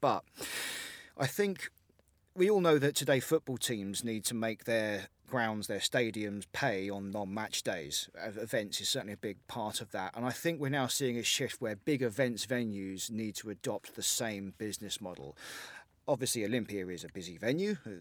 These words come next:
lots of major exhibitions every year, but of course there are going to be non-event days. And if you can turn it into a cultural hub like it's saying it wants to,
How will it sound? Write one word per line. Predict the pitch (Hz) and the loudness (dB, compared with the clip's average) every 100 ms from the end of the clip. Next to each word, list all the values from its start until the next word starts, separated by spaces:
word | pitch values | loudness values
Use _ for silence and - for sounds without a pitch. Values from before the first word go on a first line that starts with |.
| - 110 | -10 -2
lots | 123 - | -2 -2
of | 104 110 | -4 0
major | 120 110 104 | 0 0 -2
exhibitions | 87 95 104 - 95 | -6 -4 -4 -4 -4
every | 101 92 98 | -6 -4 0
year, | 165 170 | 0 2
but | 156 | 0
of | 139 | -2
course | 156 143 - | 0 0 0
there | 123 | -2
are | |
going | 120 123 113 | -2 -4 -4
to | |
be | 107 104 | -4 -4
non-event | 98 95 90 113 110 - | -4 -6 -2 -2 -2 -6
days. | 95 90 - | -6 -4 -4
And | 123 | -2
if | 123 | -2
you | 185 180 135 - | -2 -2 -4 -6
can | 135 135 | -6 -2
turn | - 147 127 | 0 2 0
it | 123 | -2
into | 120 117 | -4 -4
a | 107 | -4
cultural | - 131 - 113 | 0 0 0 -6
hub | 98 120 147 | -4 0 0
like | 113 101 113 | -2 -6 -4
it's | 95 | -4
saying | - 101 | -2 -4
it | 80 78 | -6 -2
wants | 123 113 - | 0 0 0
to, | - 82 - | -2 -2 -6